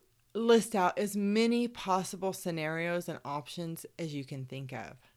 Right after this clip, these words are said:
And one of those options can't be to do nothing.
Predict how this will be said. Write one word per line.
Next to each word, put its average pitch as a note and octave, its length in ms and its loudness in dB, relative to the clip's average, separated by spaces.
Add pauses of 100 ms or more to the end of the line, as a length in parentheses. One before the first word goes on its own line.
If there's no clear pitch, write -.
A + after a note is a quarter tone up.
(480)
And G3+ 360 6
one A#3 180 8
of C#4+ 100 4
those A3 200 6
options E3+ 480 2
can't - 520 -6
be C3+ 280 -4
to C3+ 140 -10
do C#3 180 -6
nothing. C3+ 540 -10